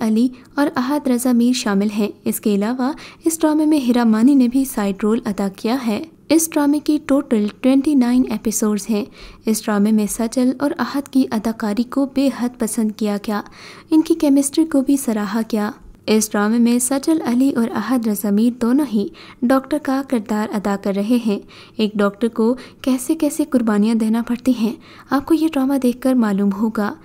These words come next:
इस ड्रामा सीरियल में एक वकील की जिदोजहद से भरपूर जिंदगी भी दिखाई जाएगी। साथ ही साथ आप देखेंगे कि हमारे मुआशरे में ख़वातीन पर किस कदर जुल्म किया जाता है।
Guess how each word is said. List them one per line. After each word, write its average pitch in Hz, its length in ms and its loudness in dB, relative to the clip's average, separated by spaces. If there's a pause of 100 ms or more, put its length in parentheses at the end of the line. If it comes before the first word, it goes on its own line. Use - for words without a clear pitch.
(280)
इस 220 240 2
ड्रामा 208 280 0
सीरियल 254 380 0
में 277 200 2 (300)
एक 302 200 0
वकील 277 360 2
की 285 160 0
जिदोजहद 220 600 -2
से 226 200 -2
भरपूर 226 420 0
जिंदगी 254 500 0
भी 247 220 -2
दिखाई 214 360 -4
जाएगी। 220 520 -4 (380)
साथ 214 380 -2
ही 233 100 0
साथ 220 360 -6
आप 208 180 -4
देखेंगे 262 520 0 (280)
कि 277 60 -2
हमारे 269 380 0
मुआशरे 247 380 0
में 247 120 2
ख़वातीन 233 520 0
पर 254 200 0
किस 285 240 -4
कदर 240 320 0
जुल्म 208 300 0
किया 202 240 -4
जाता 202 300 -6
है। 240 240 -6